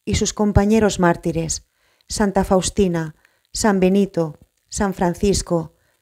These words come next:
San Antonio, Santa Clara, San Antonio Abad, San Ignacio de Loyola, San Pedro el Exorcista, nuestros ángeles guardianes, arcángeles y todos ustedes santos ángeles y santos del cielo,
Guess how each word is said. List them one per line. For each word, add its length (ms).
San 220
Antonio, 680
Santa 400
Clara, 480
San 240
Antonio 520
Abad, 360
San 240
Ignacio 500
de 80
Loyola, 540
San 320
Pedro 500
el 140
Exorcista, 880
nuestros 500
ángeles 460
guardianes, 640
arcángeles 880
y 120
todos 360
ustedes 480
santos 540
ángeles 600
y 100
santos 360
del 160
cielo, 460